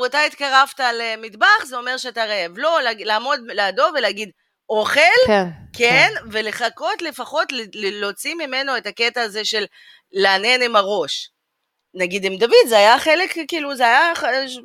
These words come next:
Speaker 1: כאילו, גם חודשיים בערך, עד שלימדנו אותו לענן עם הראש. אבל אז כשזה כאילו, זה כמו איזה מנגנון כזה ממש, ממש, ממש ישן, של שעון ממש ישן, ואי אפשר להזיז,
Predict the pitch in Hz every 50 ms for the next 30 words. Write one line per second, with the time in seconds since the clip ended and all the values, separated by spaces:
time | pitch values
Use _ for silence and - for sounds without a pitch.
0 | 226 226 - 262 247 233 226 269 311 254 - - 233 208 - 277 254 254 247 214
1 | 175 165 156 156 160 - - - - - - - - _ - 208 214 - 269 254
2 | 247 262 262 269 240 247 226 - 208 196 180 175 175 180 196 208 220 226 214 214
3 | 196 170 151 151 151 - - - - - - - _ - 180 180 208 196 - 220
4 | 302 403 415 403 320 294 - - - - 233 220 208 190 214 214 - - 285 302
5 | 302 339 339 320 311 285 254 247 240 214 _ - - _ _ _ _ _ - 196
6 | 214 - 233 277 320 370 - 320 370 339 294 262 247 226 226 226 196 226 220 247
7 | 285 320 320 - 311 254 240 220 196 185 180 196 220 247 262 262 - 233 208 196
8 | 208 220 226 220 - 202 185 190 202 202 202 - 185 175 165 - 208 196 190 190
9 | 185 - 175 165 - - 185 - - 220 220 208 208 202 202 208 208 214 190 -
10 | - - - 185 - - 247 233 233 220 - - - - - - - _ _ 202
11 | 285 302 247 - 269 254 226 202 196 190 185 180 - - 370 392 359